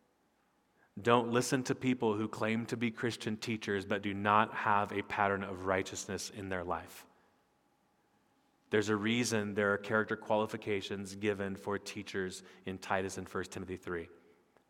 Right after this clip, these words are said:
But sometimes we are all tempted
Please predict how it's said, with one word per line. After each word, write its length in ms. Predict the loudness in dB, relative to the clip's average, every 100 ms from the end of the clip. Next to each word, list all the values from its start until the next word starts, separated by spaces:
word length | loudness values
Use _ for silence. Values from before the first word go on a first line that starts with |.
| _ _ _ _ _ _ _ _ -8
But 140 | -6
sometimes 640 | 0 4 4 4 0 2 0
we 260 | 4 6
are 180 | 8 8
all 140 | 8 6
tempted 540 | 2 -2 0 -4